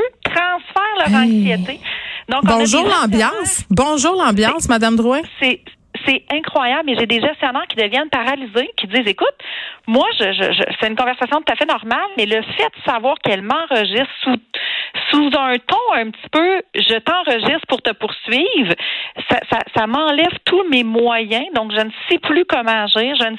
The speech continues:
Speaker 1: sais plus jusqu'où je peux aller. » Et là, on voit des plaintes d'harcèlement à pu finir, des gens partir en congé maladie,
Speaker 2: Mm.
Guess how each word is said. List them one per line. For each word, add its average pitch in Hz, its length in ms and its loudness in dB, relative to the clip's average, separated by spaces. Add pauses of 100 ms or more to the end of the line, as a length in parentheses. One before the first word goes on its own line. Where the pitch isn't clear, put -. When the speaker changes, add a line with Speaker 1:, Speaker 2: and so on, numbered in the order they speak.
Speaker 1:
sais - 80 0
plus 320 220 0 (460)
jusqu'où 262 640 0
je 247 120 2
peux 311 280 2
aller. » 247 460 0
Et 240 120 2
là, 285 140 0
on 285 120 0
voit 247 280 0
des 196 220 -2 (120)
plaintes 254 400 0
d'harcèlement 202 760 -2
à 175 100 0
pu - 200 -2
finir, 214 360 0
des 202 180 0
gens 240 140 0
partir 285 380 -2
en 226 120 0
congé 277 460 0
maladie, 202 680 -2
Speaker 2:
Mm. 220 180 6